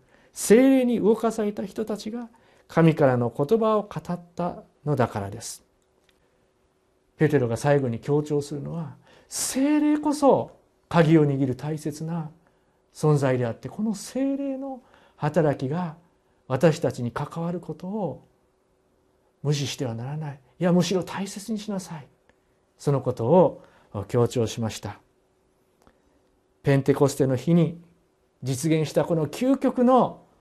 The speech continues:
イエス・キリストの約束の中に、ペテロは生き続けて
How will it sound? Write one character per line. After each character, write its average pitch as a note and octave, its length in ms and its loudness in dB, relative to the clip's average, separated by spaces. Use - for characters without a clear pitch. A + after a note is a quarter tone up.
イ C#3+ 80 4
エ D3+ 40 8
ス・ D3 120 -4
キ C#3+ 80 0
リ C3+ 100 4
ス C3 60 -10
ト C#3+ 80 0
の C3 100 4
約 B2+ 240 2
束 D#3 260 0
の C#3 100 2
中 D3+ 280 2
に、 A2 180 -2
ペ C#3 120 6
テ C3 120 2
ロ A#2 120 4
は B2 240 0
生 A2+ 80 -8
き B2+ 120 -10
続 A#2+ 220 -6
け A2+ 120 -6
て A2 280 -8